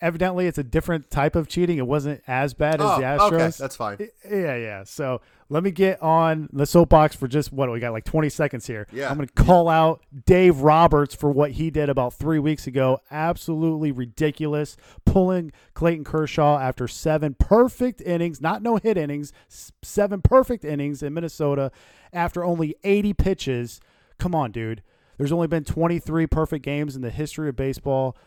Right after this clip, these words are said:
Speaker 1: They've been playing since eighteen whatever, forty-two. You, you cannot pull him after seven innings and eighty pitches. You cannot do it. And
Speaker 2: Yeah, well,
Speaker 1: he's,
Speaker 2: you, you,
Speaker 1: and he's
Speaker 2: dude,
Speaker 1: the only one. He's the only
Speaker 2: his
Speaker 1: one that's
Speaker 2: arm is
Speaker 1: ever
Speaker 2: falling off every year for the past three years, and you're gonna le-, leave him in there.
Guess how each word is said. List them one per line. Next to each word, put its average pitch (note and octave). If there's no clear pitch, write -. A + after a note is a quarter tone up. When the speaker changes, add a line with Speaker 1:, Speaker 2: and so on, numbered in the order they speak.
Speaker 1:
They've B2
been B2+
playing D3
since -
eighteen C#3+
whatever, B2+
forty-two. C3+
You, C#3+
you E3+
cannot E3+
pull C#3+
him C3+
after B2+
seven B2+
innings B2
and A2
eighty A#2
pitches. G#2
You B2+
cannot C#3
do B2
it. F#2+
And F3
Speaker 2:
Yeah, F#3
well, F3
Speaker 1:
he's, A#3+
Speaker 2:
you, A3+
you, A3+
Speaker 1:
and C#4
he's C4
Speaker 2:
dude, B3
Speaker 1:
the A#3
only B3
one. A#3+
He's G#3
the G#3
only A#3+
Speaker 2:
his A3+
Speaker 1:
one A#3
that's C4+
Speaker 2:
arm D4
is C4+
Speaker 1:
ever G3
Speaker 2:
falling A3+
off F#3+
every A3+
year G#3
for F3+
the F3
past F3+
three E3+
years, D#3+
and C#3+
you're E3+
gonna F3+
le-, E3
leave D3
him C3
in A2+
there. D2+